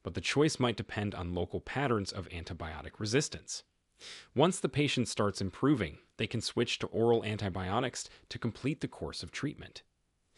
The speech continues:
Pain management is another important aspect of treatment. Over-the-counter pain relievers like ibuprofen or acetaminophen can help,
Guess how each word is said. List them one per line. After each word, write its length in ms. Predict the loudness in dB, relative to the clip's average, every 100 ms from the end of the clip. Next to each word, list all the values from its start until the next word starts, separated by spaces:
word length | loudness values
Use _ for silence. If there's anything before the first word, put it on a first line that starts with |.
| -20 -18 -6
Pain 300 | 2 4 6
management 500 | 6 4 2 0 0
is 160 | -2 0
another 400 | 2 2 2 2
important 540 | 0 -2 0 0 0
aspect 460 | -4 -6 -4 -6 -8
of 100 | -10
treatment. 520 | -6 -8 -8 -14 -16 -18 _ _ -18 -16 -16 0
Over-the-counter 720 | 4 6 4 4 6 6 8 6
pain 300 | 4 2 2
relievers 640 | 2 2 0 -2 -6 -6
like 200 | -6 -6
ibuprofen 800 | -8 -8 0 4 4 6 4 2 0
or 180 | 0 2
acetaminophen 720 | 0 0 2 0 -2 -6 -8
can 140 | -10
help, 400 | 2 2 2 -2